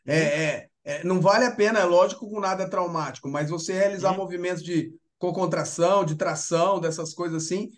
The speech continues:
Speaker 2: isso não pode ajudar? Porque isso é um
Speaker 1: E
Speaker 2: trabalho de força também. E aí
Speaker 1: Sim,
Speaker 2: responde
Speaker 1: claro.
Speaker 2: a, a, a pergunta da Mar pensando nesse contexto aí.
Speaker 1: Uhum. Então, é, respondendo só o seu, sempre pra dar o gancho aqui. É... Aí que a gente entra.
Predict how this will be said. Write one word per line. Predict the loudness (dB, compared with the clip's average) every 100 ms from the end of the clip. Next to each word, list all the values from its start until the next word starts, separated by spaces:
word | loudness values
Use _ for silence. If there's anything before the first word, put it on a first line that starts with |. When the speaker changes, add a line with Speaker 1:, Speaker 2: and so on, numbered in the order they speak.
| -8
Speaker 2:
isso | -4 0
não | 0 2
pode | 2 4
ajudar? | 0 0 0 0 2 2 2 -2 -14 _
Porque | -8 -6 -8
isso | -8 -10 2
é | 2
um | 4 0
Speaker 1:
E | 2
Speaker 2:
trabalho | 0
de | -2 -6
força | -2 0 0 0 -2
também. | -2 -2 -2 -2 0 2
E | 4
aí | 6 4
Speaker 1:
Sim, |
Speaker 2:
responde | 4 0 2 4 4
Speaker 1:
claro. |
Speaker 2:
a, | 0 -4
a, | -4 -2 -4 -6
a |
pergunta | -6 -6 -4 0
da | 2
Mar | 2 0
pensando | -2 -4 -4 -4
nesse | -6 -6
contexto | -8 -4 -4 -6 -10
aí. | -16 -18 _ _ _
Speaker 1:
Uhum. | -14 -14 -14 -8
Então, | -2 0 -2 _ _ -20 -18 -18 _
é, | 0 2 2
respondendo | -2 -4 0 0 0
só | -4 -6
o |
seu, | -6
sempre | -8 -4
pra | 0
dar | 2
o |
gancho | 2 -2 -2
aqui. | -10 -12 -14 -18 -16 -16 -18 _ 2
É... | 4 6 6 4 0 -6 -20 _ _ _ _ _ _ _ _ _ _ -2
Aí | 0
que | 2
a | 2
gente | 2
entra. | 0